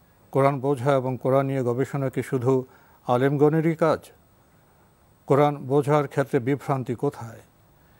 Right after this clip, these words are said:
কিভাবে আমরা সঠিকভাবে কোরআন বুঝব? কোরআন দিয়ে কোরআনের তাফসিরের উদাহরণ।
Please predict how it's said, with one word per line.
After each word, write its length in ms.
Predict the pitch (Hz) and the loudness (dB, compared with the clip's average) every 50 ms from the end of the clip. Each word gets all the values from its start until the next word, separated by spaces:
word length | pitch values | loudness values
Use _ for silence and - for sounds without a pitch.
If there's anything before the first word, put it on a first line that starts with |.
| _ _ _ | _ _ _
কিভাবে 360 | - 156 131 156 160 147 156 | -2 0 2 2 2 4 2
আমরা 180 | 139 131 135 127 | 2 0 -2 -4
সঠিকভাবে 580 | - - 143 123 - 147 131 110 110 127 123 117 | -4 -6 -6 -4 -2 -4 -4 -2 -4 -2 -2 -2
কোরআন 320 | - 131 120 127 123 120 | -4 -4 -2 -2 -2 -2
বুঝব? 400 | 110 123 127 123 123 131 156 190 - - _ _ _ _ _ _ _ - _ - _ _ _ _ _ _ _ - | -2 -2 -4 -4 -4 -6 -6 -6 -6 -14 _ _ _ _ _ _ _ -20 _ -20 _ _ _ _ _ _ _ 0
কোরআন 340 | 147 139 147 156 165 165 | 4 6 6 6 4 4
দিয়ে 320 | 151 175 170 170 175 175 170 - | 2 2 4 4 4 2 2 0
কোরআনের 400 | - 147 139 139 139 139 131 131 127 - - - | 0 2 4 4 4 2 0 -2 -2 -4 -12 -4
তাফসিরের 520 | - 139 120 - - - 143 135 127 120 110 - - - _ _ _ | -4 -4 -4 -2 -2 -2 2 2 2 2 0 -4 -10 -20 _ _ _
উদাহরণ। 460 | 139 131 127 131 113 117 104 101 120 | -4 0 0 0 0 -2 -4 -6 -10